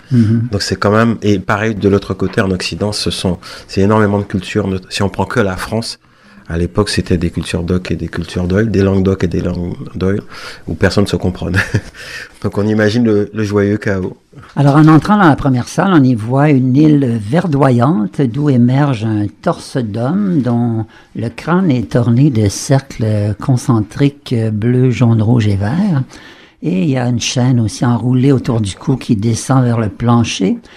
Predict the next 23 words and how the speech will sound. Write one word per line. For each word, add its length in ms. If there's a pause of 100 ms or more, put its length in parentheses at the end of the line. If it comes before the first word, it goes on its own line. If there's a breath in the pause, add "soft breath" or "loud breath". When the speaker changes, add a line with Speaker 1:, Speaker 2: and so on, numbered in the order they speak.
(300 loud breath)
Speaker 1:
Et 80
là, 160
il 80
y 40
a 40
une 180
empilade 720
de 80
corps 400
d'hommes 500
nus. 400 (260)
Alors, 460
euh, 380
je 160
présume 460
que 100
ça 140
évoque 320
d'une 140
part 260
l'esclavage, 800
mais 200
encore ? 600